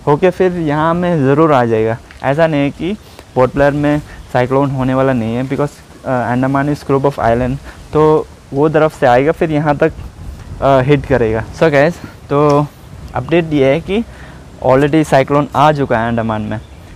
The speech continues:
लेकिन अभी तक पोर्ट ब्लेयर में नहीं आया है, इसलिए अभी भी जो भी जिस तरह मौसम है पोर्ट ब्लेयर का एकदम साफ़ है। And लेकिन थोड़ा सा पता चलता है जो हवा है वो अलग force में आ रहा है, जितना नहीं था कल,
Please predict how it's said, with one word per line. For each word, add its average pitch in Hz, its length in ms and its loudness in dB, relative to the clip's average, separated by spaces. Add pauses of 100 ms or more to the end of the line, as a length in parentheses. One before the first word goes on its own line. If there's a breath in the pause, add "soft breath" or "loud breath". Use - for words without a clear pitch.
(120)
लेकिन 143 200 0
अभी 147 160 0
तक 156 160 2 (100)
पोर्ट 135 160 4
ब्लेयर 156 180 2
में 160 120 0
नहीं 139 200 2
आया 123 240 2
है, 175 180 -2 (400 loud breath)
इसलिए 131 280 0
अभी 131 180 0
भी 135 120 0
जो 127 160 0
भी 127 380 0 (320)
जिस 127 220 -4
तरह 139 120 0
मौसम 127 420 0
है 135 280 -2 (140)
पोर्ट 117 160 0
ब्लेयर 120 160 0
का 120 80 0
एकदम 117 260 -4
साफ़ 113 440 0
है। 143 120 -2 (600 loud breath)
And 120 400 -2
लेकिन 170 360 0 (840)
थोड़ा 160 180 4
सा 170 120 0
पता 151 240 2
चलता 127 280 0
है 117 100 2
जो 127 160 0
हवा 147 360 4
है 156 360 -4 (160)
वो 151 520 2 (220)
अलग 156 260 2 (420)
force 170 280 2
में 156 100 -2
आ 127 180 4
रहा 120 100 4
है, 113 220 -2 (640 loud breath)
जितना 160 300 -2
नहीं 156 240 0
था 135 220 -2
कल, 117 220 -4